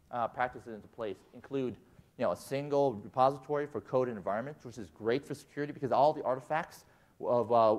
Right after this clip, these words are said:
required to actually create the production environment now live in one place that's auditable. Uh, we have determinism in the release process.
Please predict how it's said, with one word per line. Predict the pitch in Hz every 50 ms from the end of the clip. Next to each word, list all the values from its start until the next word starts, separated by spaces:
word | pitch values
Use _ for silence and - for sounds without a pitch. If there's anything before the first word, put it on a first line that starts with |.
| - - -
required | 117 117 - - - 127 131 135 143 135
to | 120
actually | 113 - 101
create | - - - - 127 135 131
the | 120
production | - 120 131 127 - 127
environment | 107 92 101 107 120 135 131 -
now | - 104 110 113
live | 120 123 107
in | 104 95
one | 92 95 90
place | - - - 131 143 202 220 - - - - - _ _
that's | - 92 -
auditable. | - - 104 117 127 143 151 156 185 196 190 - - - - - _ _ _ -
Uh, | 147 143 131
we | 127 139
have | 139 123 101
determinism | 117 113 - - - 165 170 175 185 196 190 202 196 185 196 175
in | 156
the | 131 113
release | 110 117 107 135 156 151
process. | - - 156 160 180 - - 226 233 - - -